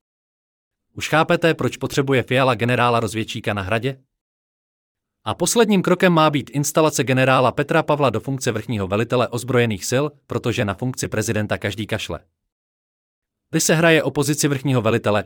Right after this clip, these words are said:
který má pravomoc řídit vojenské operace a řídit válečné operace. Český ústavní systém tak považuje prezidenta za vrchního velitele veškerých vojsk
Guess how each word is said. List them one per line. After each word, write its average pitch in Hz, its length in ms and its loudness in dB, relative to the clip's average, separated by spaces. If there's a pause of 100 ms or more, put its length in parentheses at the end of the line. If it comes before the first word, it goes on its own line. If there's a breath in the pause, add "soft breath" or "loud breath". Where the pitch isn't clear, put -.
který 131 200 0
má 110 160 2
pravomoc 117 400 -2
řídit 117 320 -6
vojenské 117 440 -2
operace 147 540 -2
a 110 160 0
řídit 151 360 -4
válečné 123 480 -2
operace. 98 500 -6 (1200)
Český 180 340 -4
ústavní 190 400 0
systém 180 360 0
tak - 160 -2
považuje 147 420 2
prezidenta 131 540 0
za 117 100 0
vrchního 113 340 -2
velitele 113 360 -2
veškerých 98 400 -6
vojsk 143 300 -4